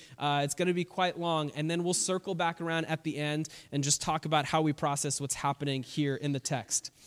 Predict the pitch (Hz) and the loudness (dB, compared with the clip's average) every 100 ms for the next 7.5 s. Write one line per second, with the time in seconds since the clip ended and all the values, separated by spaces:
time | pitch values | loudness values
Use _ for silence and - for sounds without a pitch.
0 | - - - - 208 170 190 180 - 202 | -20 -20 -2 8 8 10 8 6 8 8
1 | 202 175 165 180 - 214 - 196 196 - | 8 6 6 4 4 2 4 6 10 10
2 | 170 - 135 156 180 - - - 170 170 | 8 4 4 6 8 8 6 2 4 6
3 | 156 151 131 117 117 - _ - - - | 6 4 2 0 -8 -12 _ -20 -20 -20
4 | - _ _ _ _ _ _ - - - | -20 _ _ _ _ _ _ -20 -16 -16
5 | - - - - 147 160 180 180 175 160 | -16 -20 -16 -2 4 4 6 6 6 6
6 | 147 160 - 165 180 208 202 - 208 - | 6 6 4 4 6 6 8 8 8 6
7 | - 160 156 170 | 6 4 2 -4